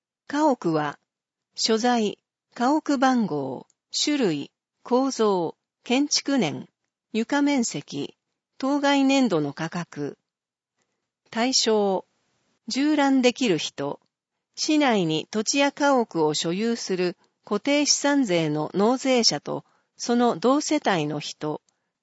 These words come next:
納税管理人。持ち物、来庁者の本人確認ができるもの。その他、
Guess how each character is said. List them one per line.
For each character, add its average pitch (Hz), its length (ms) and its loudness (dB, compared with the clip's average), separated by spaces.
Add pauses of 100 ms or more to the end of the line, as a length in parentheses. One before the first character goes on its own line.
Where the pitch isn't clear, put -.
(260)
納 247 220 2
税 262 260 2
管 214 280 -2
理 190 140 0
人。 147 340 -4 (1400)
持 208 140 0
ち 269 180 0
物、 202 400 0 (500)
来 262 260 0
庁 294 220 2
者 202 180 2
の 170 140 2
本 262 260 2
人 285 220 2
確 285 280 -2
認 185 260 4
が 151 140 -2
で 165 140 -4
き 269 160 -4
る 202 100 2
も 143 160 -4
の。 139 220 -8 (1000)
そ 240 220 -2
の 247 140 2
他、 139 260 -8